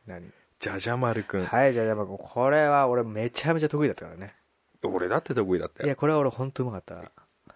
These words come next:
Speaker 1: これだけは俺もう、
Speaker 2: そう。
Speaker 1: 頭で音楽流れるでしょ？
Speaker 2: うん、わかるわかるわかる。
Speaker 1: トゥトゥトゥトゥトゥトゥトゥっていう。
Speaker 2: うん、わかるよ。これすごいよな。これは名作だよ。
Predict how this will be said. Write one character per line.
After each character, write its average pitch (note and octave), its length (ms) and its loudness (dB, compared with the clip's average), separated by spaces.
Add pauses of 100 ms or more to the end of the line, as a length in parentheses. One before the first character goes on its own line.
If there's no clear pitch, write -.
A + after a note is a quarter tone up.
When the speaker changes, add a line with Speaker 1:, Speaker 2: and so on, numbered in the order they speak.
(520)
Speaker 1:
こ - 160 6
れ D4+ 80 6
だ D4+ 80 6
け C#4 60 0
は B2+ 80 2
俺 A#2 80 -2
も A2+ 120 -6
う、 G#2+ 40 -2
Speaker 2:
そ F#2 540 0
う。 - 40 -20 (360)
Speaker 1:
頭 C4 280 2
で D3+ 60 4
音 G#3 100 4
楽 B2 140 -2
流 G#2+ 60 -2
れ A2 100 2
る C3+ 60 4
で A#2+ 60 2
し - 120 -10
ょ？ E2+ 160 -14 (280)
Speaker 2:
う C#3 60 -2
ん、 A2+ 220 2
わ A2 80 4
か A#2+ 100 4
る A#2 80 8
わ F4 100 6
か F4 60 6
る E4 100 2
わ C4 80 2
か - 40 2
る。 E2 80 -2
Speaker 1:
ト G3 100 -10
ゥ - 100 -20
ト A2 100 -10
ゥ - 100 -20
ト A#2 100 -8
ゥ - 20 -20
ト - 180 -8
ゥ - 20 -12
ト - 160 -8
ゥ B2+ 40 -4 (200)
ト D3 160 -6
ゥ C#3 40 -2
ト D#3 160 0
ゥ D3 80 4
っ - 20 -18
て - 220 -16
い F2+ 240 -12
う。 A#2+ 160 -6
Speaker 2:
う B2+ 40 -2
ん、 C3 60 -2
わ B2 100 2
か C#3+ 140 2
る A#2 80 0
よ。 G2+ 240 -4 (760)
こ - 180 -8
れ - 120 -10
す - 200 -14
ご G#2 180 -2
い C#3+ 80 -2
よ A2+ 120 0
な。 G#2 440 2 (340)
こ - 140 -14
れ G2+ 40 -6
は G2+ 60 -6
名 G#2+ 220 -2
作 A#2+ 240 -2
だ A#2+ 80 2
よ。 F#2+ 160 0